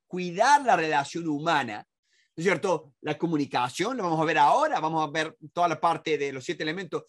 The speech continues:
pero cooperar y competir tiene que ser algo fundamental. Las dos son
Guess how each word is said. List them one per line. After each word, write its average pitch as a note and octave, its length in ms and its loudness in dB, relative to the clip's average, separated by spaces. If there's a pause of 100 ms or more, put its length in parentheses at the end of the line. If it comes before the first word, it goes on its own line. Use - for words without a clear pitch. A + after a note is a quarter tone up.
(200)
pero E3+ 320 -2 (260)
cooperar A3 540 4
y A3+ 80 -8
competir F#3+ 680 -4
tiene A3+ 460 -4
que E3+ 160 -4
ser F#3+ 580 2 (440)
algo F3+ 540 -2 (180)
fundamental. F#3+ 1200 0 (340)
Las D#3+ 260 -4
dos G3+ 240 -4
son F3 340 -6